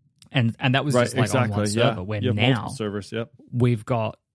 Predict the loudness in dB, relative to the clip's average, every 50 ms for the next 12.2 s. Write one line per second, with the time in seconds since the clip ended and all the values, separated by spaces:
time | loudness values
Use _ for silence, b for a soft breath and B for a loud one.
0 | _ _ _ -4 -2 0 0 0 -2 -4 -4 -4 -2 0 0 -2 -2 -4 -6 -10
1 | _ -10 -6 -4 -2 -2 -2 -2 -2 -2 -2 -2 -2 -2 -2 0 0 -2 -2 -6
2 | _ _ _ _ _ _ _ -6 -4 -2 -2 -2 -4 -4 -4 -2 -2 -2 -2 -2
3 | -2 -2 -2 -2 -2 -2 -2 -2 -2 -2 -2 -2 -2 -2 -2 -2 0 0 0 0
4 | -2 -2 -4 -8 b b b b b b -4 -2 2 2 2 2 0 -2 -4 -4
5 | -2 -2 -2 -2 -4 -6 -4 -2 0 0 0 -2 -2 -4 -4 -4 -2 -2 -2 -4
6 | -4 -4 -6 -8 -6 -6 -6 -6 -6 -6 -4 -4 -4 -2 -2 -2 -2 -2 -2 -2
7 | -2 -2 0 0 -2 -4 -4 -4 -4 -4 -4 -4 -4 -4 -4 -2 -2 -2 -2 -2
8 | -2 -2 -2 -2 0 0 0 0 0 0 0 0 2 0 -2 -4 -6 -8 -12 -12
9 | -10 -6 -4 -4 -2 0 0 0 0 0 0 0 -2 -2 -2 -4 -6 -6 -4 -4
10 | -6 -8 -10 _ _ _ _ _ _ _ _ _ _ _ _ _ -2 -2 0 0
11 | -2 -6 -6 -4 -2 -2 0 0 -2 -4 -4 -4 -4 -4 -4 -4 -4 -4 -6 -6
12 | -8 -8 _